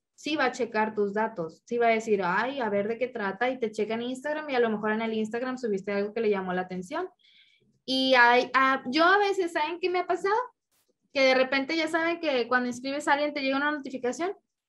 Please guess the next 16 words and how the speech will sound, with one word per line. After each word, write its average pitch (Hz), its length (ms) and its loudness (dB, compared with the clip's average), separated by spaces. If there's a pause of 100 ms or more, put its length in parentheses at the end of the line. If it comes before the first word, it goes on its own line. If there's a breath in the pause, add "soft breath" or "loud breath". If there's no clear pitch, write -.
sin 330 260 2
hacer 339 300 2
nada, 403 420 6
yo 349 80 2
en 359 80 2
mi 370 120 4
onda 415 360 4
me 302 100 -4
llegan 277 180 0
notificaciones, 240 760 -4
"Se 254 140 -4
inscribió 240 440 0
tal 269 160 -6
persona", 220 440 -4
y 196 60 -4
yo 180 200 -4